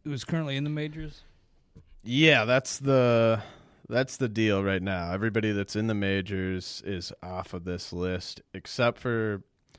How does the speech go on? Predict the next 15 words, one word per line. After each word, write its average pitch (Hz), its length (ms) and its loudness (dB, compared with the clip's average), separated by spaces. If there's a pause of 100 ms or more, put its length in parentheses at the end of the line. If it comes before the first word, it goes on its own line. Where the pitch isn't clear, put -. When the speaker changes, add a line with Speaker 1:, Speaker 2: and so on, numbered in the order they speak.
(600)
Speaker 2:
Vincent 135 320 2
Velasquez. 107 680 2
We'll 101 100 -8
kinda 101 200 -4
see 95 300 -4
what 95 180 -2
happens 95 400 -6
with 95 140 -8
him. 95 260 -4
I, 90 200 -6 (120)
he's 104 240 -8
down 98 360 -4
right 95 220 -2
now, 95 420 -4
but 87 280 -6